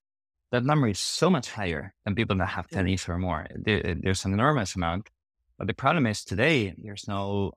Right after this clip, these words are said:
Speaker 1: option for these people to run nodes on Ethereum.
Speaker 2: Mm-hmm.
Speaker 1: So what we're hoping was to give this specialization option to say, "Hey, if you're a trader or just an investor,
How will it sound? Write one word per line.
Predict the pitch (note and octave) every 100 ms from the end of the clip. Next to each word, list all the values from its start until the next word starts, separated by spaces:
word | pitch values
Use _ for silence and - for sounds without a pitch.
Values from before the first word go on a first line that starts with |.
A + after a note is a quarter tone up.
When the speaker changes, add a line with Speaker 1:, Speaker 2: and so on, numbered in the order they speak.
| _
Speaker 1:
option | C3+ - - G#2+
for | -
these | F#2+ F2+
people | - F2+ D#2+ D#2
to | G2+
run | F2+ F#2 F#2 F#2+ F2+ -
nodes | F#2+ E2 -
on | F2
Ethereum. | G2+ B3 A#3 E2
Speaker 2:
Mm-hmm. | _ _ _ _ _ _ E3+
Speaker 1:
So | A2 G#2+ G#2+ - -
what | A2+
we're | A#2+ C#3
hoping | A2 A#2 E3 C#3 G#2
was | F#2+
to | -
give | G#2 F#2
this | G#2
specialization | - - G#2 F2 - F2+ D3+
option | D3+ - F3 F3 F3 _ _ -
to | G#2
say, | - F#2+
"Hey, | A2+ G#2 F2+ - _
if | - A2
you're | B2+
a | B2+
trader | - D3 E3 F#2+ F2 G#2
or | F#2
just | F2+ G#2 -
an |
investor, | E2 D#3+ G#3+ - G#2 A2+